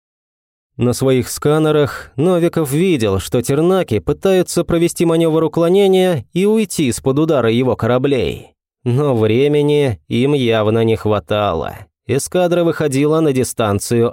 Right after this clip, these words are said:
огневого контакта. Тернаки один за другим делали массированные залпы, чтобы уничтожить флот на подходе. Но не тут-то было. "Командующим эскадр, боевая тревога.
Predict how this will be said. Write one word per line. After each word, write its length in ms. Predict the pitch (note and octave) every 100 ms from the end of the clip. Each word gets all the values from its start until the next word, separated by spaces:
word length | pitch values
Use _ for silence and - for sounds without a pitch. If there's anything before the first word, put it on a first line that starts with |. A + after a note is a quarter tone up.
| -
огневого 520 | G#2+ G#2 G2 F#2 F2+
контакта. 720 | - G2 F2 E2 D2 - G1+ - - _ _ _
Тернаки 640 | - D3 D#3+ F#3 G3 F#3
один 340 | F#3+ F3+ F3 E3
за 140 | D#3+
другим 400 | D#3 E3 F#3+ E3
делали 360 | B2+ F3+ E3 D#3
массированные 720 | D#3 - F#3 E3+ E3 E3 D#3+
залпы, 520 | D3 F3 C3+ - G#2+
чтобы 300 | - D3+ D3+
уничтожить 680 | E3 F3 - G3 E3 B2 -
флот 360 | - F3 F#3+
на 120 | F3 E3
подходе. 760 | F3 - D#3+ D#3+ A#2+ F2 - F#2+ _ -
Но 360 | C#3+ D3+ D3
не 160 | D#3 D#3+
тут-то 540 | - B2+ A2+ _ B2
было. 540 | A2 A2+ G#2+ F#2 D#2 G#1 - _ _ _ _ _ _ _
"Командующим 840 | - D3 F3 F3+ E3+ F3 - F3 F3
эскадр, 640 | - F3 D3+ B2 A#2+ E2 -
боевая 500 | A#2+ D3 E3+ F3+ D#3+
тревога. 560 | D3 C#3+ C3 A#2 G2+